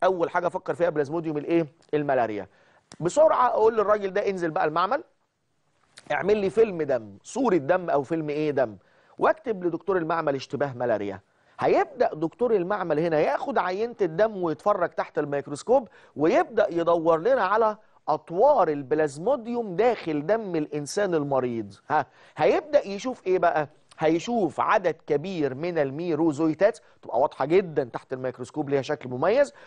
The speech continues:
وهيشوف كمان الأطوار الإيه؟ المشيجية. وكمان هيشوف حاجة تانية عزيزي الطالب، ممكن ما تكونش عليك أوي في المنهج لكن تعرفها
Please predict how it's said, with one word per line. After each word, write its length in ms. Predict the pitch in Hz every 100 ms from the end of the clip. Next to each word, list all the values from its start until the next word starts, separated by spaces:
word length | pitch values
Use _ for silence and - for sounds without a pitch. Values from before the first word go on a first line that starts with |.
| -
وهيشوف 500 | 151 160 160 285 - -
كمان 280 | 190 208
الأطوار 400 | 185 160 147 170
الإيه؟ 400 | 165 156 165 156 - _ -
المشيجية. 960 | 160 143 156 - 135 120 117 110 104 - _ -
وكمان 580 | 156 165 185 233 269 247 _ _ -
هيشوف 360 | 151 151 269
حاجة 240 | - 220 202
تانية 300 | 196 202 175
عزيزي 200 | 175 190
الطالب، 420 | - 202 196 190 - _ -
ممكن 280 | 180 156
ما 80 | 139
تكونش 260 | - 165 143
عليك 200 | 147 -
أوي 100 | 151
في 60 |
المنهج 200 | 139 165
لكن 220 | 147 131 117
تعرفها 480 | 131 170 - 160